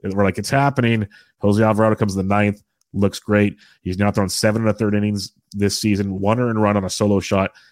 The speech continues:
eighteen Ks to zero walks. The dude's the guy you want in Pit-, in Philadelphia, so make it happen. If you want more reliever information, read the Daily Reliever Ranks article at pitcher list dot com.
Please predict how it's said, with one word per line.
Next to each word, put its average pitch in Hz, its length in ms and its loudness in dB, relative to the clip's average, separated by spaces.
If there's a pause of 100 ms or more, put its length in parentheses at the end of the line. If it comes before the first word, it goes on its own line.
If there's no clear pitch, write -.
(300)
eighteen 120 600 0
Ks 104 380 0
to 90 100 -8
zero 95 440 0
walks. 92 500 -4 (260)
The 87 80 -14
dude's 101 300 -4
the 110 80 0
guy 113 160 2
you 120 140 4
want 127 200 2
in 113 80 -12
Pit-, - 300 -4
in 113 180 0
Philadelphia, 107 580 2 (220)
so - 160 -6
make 92 220 -2
it 90 80 -8
happen. 98 360 -2 (280)
If - 440 -18
you 107 60 0
want 113 140 2
more 117 100 4
reliever 117 320 4
information, 113 540 0
read 120 180 2
the 110 80 -4
Daily 127 320 2
Reliever 123 320 4
Ranks 120 240 0
article 127 320 0
at 85 100 -6
pitcher 104 260 -4
list 90 340 -4
dot 76 260 -14
com. 104 480 0